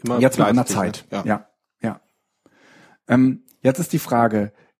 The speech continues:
Speaker 2: reden wir noch über Evernote oder lieber über Empfehlungen?
Speaker 1: Lass uns die Empfehlung machen, weil das Evernote, ich weiß gar nicht, was da uns auf uns zukommt. Das können wir beim nächsten Mal machen.
Speaker 2: Ja.
Speaker 1: Dann bin ich da auch, äh, wieder
Speaker 2: Wunderbar. Dann machen wir das, äh, beim nächsten Mal. Gut,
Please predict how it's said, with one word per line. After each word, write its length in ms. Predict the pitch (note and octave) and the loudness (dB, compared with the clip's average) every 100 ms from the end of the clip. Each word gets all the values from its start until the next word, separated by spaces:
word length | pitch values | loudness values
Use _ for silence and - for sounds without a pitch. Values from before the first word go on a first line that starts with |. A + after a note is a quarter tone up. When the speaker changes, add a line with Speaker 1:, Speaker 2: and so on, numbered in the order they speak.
| _ | _
Speaker 2:
reden 340 | C#3+ A2+ D3+ G3 | -10 0 2 4
wir 80 | |
noch 160 | E3 D3 | 2 2
über 220 | B2 A#2+ | 0 -2
Evernote 540 | C#3+ A3 G#3 G#3+ A3+ - | 0 0 0 -2 -4 -4
oder 320 | C#3 D#3+ D#3+ | -2 0 0
lieber 380 | E3 C#3+ E3 - | 0 0 2 2
über 180 | B2+ C#3 | 2 0
Empfehlungen? 560 | C3 - G#2 F#2+ F2+ E2+ - - | -2 -2 -2 -2 -6 -12 -6 0
Speaker 1:
Lass 120 | C#3+ | 0
uns 120 | D3+ | 2
die 80 | D#3 | 0
Empfehlung 360 | C3+ E3+ E3 | 0 0 2
machen, 220 | B2 A#2 B2 | 0 0 0
weil 120 | A#2+ | 0
das 100 | A#2 | -2
Evernote, 500 | C#3+ D3+ C#3+ C3+ B2+ | -2 0 2 0 -2
ich 140 | B2+ | -2
weiß 220 | B2 D#3+ - | 0 0 0
gar 140 | A#2 | -4
nicht, 120 | A2+ | -4
was 140 | A2+ A2 | -6 -6
da 80 | - | -6
uns 180 | A2+ | -6
auf 160 | A2 A#2+ | -6 -8
uns 280 | A#2 A2+ - | -6 -8 -8
zukommt. 320 | F3 C#3 C3+ | -6 -4 -6
Das 100 | A#2 | -4
können 140 | C3+ | -2
wir 80 | B2+ | -2
beim 220 | - A#2 | -2 -2
nächsten 280 | B2 D3 - | -2 -4 -4
Mal 60 | G#2+ | -2
machen. 260 | G#2+ A2+ | -2 2
Speaker 2:
Ja. 140 | A2+ G#2 | 4 4
Speaker 1:
Dann 260 | A#2+ A2+ | 2 -6
bin 160 | - B2 | -8 -8
ich 140 | A2+ | -6
da 160 | - F#2+ | -2 0
auch, 320 | F2 G2 - | 0 -6 -8
äh, 180 | G#2 G2 | -10 -8
wieder 360 | G#2+ G2+ F#2+ - _ _ _ | -4 -4 -4 -6 _ _ _
Speaker 2:
Wunderbar. 540 | A2+ C3 C#3 A#2 G2 F#2+ _ _ _ | 2 4 4 2 0 -6 _ _ _
Dann 120 | A2 | -2
machen 180 | A#2 C#3+ | 0 0
wir 40 | A#2 | 0
das, 300 | A2+ - - B3+ | -2 -6 -18 -10
äh, 180 | G#2+ | -8
beim 200 | G#2 A2 | -4 -4
nächsten 360 | G#2 F#2+ - F#2+ | -4 -6 -10 -12
Mal. 260 | F2+ F#2+ - - - - _ - | -12 -12 -16 -20 -20 -20 _ -10
Gut, 320 | F#2+ F2+ | -10 -10